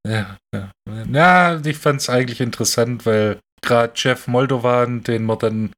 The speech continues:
als, m-, äh, äh, Butterfly schwingenden Bösewicht aus Zwei bärenstarke Typen kennt, dass Joe Hess, der auch in Zwei bärenstarke Typen mitspielt, auch da mitmischt, war ein netter Bonus,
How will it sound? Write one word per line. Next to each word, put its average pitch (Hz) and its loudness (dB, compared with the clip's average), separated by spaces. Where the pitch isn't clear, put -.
als, 110 0
m-, 117 0
äh, 107 2
äh, 104 -6
Butterfly 120 0
schwingenden 120 -2
Bösewicht 120 -2
aus 107 -2
Zwei 104 -2
bärenstarke 110 -2
Typen 120 -8
kennt, 110 -6
dass - 0
Joe 127 2
Hess, 143 -2
der 104 0
auch 120 2
in 120 -10
Zwei 113 0
bärenstarke 117 -2
Typen 120 -4
mitspielt, 113 -2
auch 123 0
da 117 0
mitmischt, 123 -2
war 113 2
ein 113 -6
netter 117 -2
Bonus, 123 -2